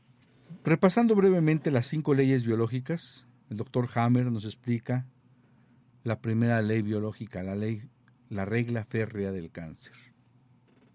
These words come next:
Esta primera regla o ley dice que cada enfermedad se desata a causa de un D H S, síndrome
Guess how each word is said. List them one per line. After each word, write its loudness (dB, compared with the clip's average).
Esta 0
primera 2
regla 4
o 2
ley 2
dice -2
que -10
cada 0
enfermedad -2
se -4
desata -2
a -6
causa -2
de -2
un -2
D -4
H -10
S, -20
síndrome 0